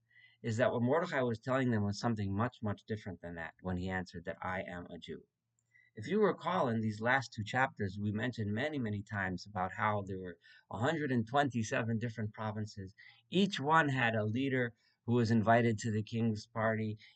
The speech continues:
Each one had its own language. Each one had its own alphabet. Each one had its own culture, religion, and customs. But the Yehudi, the Jew,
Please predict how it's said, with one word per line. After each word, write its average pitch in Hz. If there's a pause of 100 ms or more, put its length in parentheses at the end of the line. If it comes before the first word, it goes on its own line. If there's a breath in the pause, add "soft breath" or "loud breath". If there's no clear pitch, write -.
Each 151
one 147
had 110
its 107
own 107
language. 113
Each 143
one 127
had 110
its 104
own 104
alphabet. 117
Each -
one 127
had 113
its 107
own 101
culture, 123
religion, 117
and 101
customs. 110 (1200)
But 135
the 123
Yehudi, 127
the 107
Jew, 117